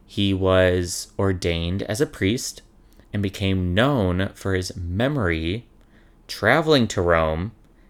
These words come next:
to demonstrate his pneumatic system for Pope Pius the Fifth, which is kind of a big deal. Whether you be-,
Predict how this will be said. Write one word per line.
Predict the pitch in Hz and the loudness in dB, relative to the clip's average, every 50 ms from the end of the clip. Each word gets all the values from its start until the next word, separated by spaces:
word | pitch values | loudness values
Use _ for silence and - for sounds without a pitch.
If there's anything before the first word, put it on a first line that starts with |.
| _ - | _ -14
to | - - 107 | -10 -10 -10
demonstrate | 104 - 113 120 139 156 165 160 - - - - 117 113 113 117 - - - - - - - - _ | -6 -4 -4 -2 -2 -2 -4 -4 -6 -6 -2 0 0 2 0 -2 -4 -10 -16 -18 -20 -20 -20 -20 _
his | - - 104 98 - | -2 -2 -2 0 0
pneumatic | 101 101 98 95 90 87 87 92 107 123 139 135 - - | 0 0 2 2 0 0 0 0 0 -2 -4 -8 -12 -14
system | - - - 101 95 - - 95 92 92 92 92 - | -10 -8 -6 -6 -6 -4 -4 -4 -4 -4 -4 -8 -10
for | - - - 90 | -12 -8 -6 -6
Pope | 82 - - - - 123 123 - - - - - - | -6 -8 -10 -8 -8 -8 -8 -8 -14 -20 -20 -20 -20
Pius | - - - 87 87 87 87 - - - - - - | -12 -6 -6 -4 -4 -4 -6 -8 -12 -16 -18 -16 -10
the | - 85 85 | -8 -8 -8
Fifth, | - - - - - - - - - _ - - - - - - - - - - - - - - - - - - | -8 -10 -12 -14 -14 -14 -20 -20 -20 _ -20 -20 -20 -20 -20 -20 -20 -20 -20 -20 -20 -20 -20 -20 -20 -20 -12 -8
which | - 143 | -6 -6
is | 160 160 | -4 -4
kind | - 202 208 190 | -2 -2 0 0
of | 147 | 2
a | 120 | 4
big | 98 104 92 82 | 4 4 4 2
deal. | - 101 80 73 - - - - - - - - - - - - - - - - - - - - - - - - - - - - - - | 0 -4 -4 -4 -4 -6 -10 -18 -20 -20 -20 -20 -20 -20 -20 -20 -20 -20 -20 -20 -20 -20 -20 -20 -20 -20 -20 -20 -20 -20 -20 -20 -14 -4
Whether | - 117 123 127 143 | 2 2 2 4 4
you | 143 135 123 | 2 0 0
be-, | 110 113 113 - | 2 0 0 0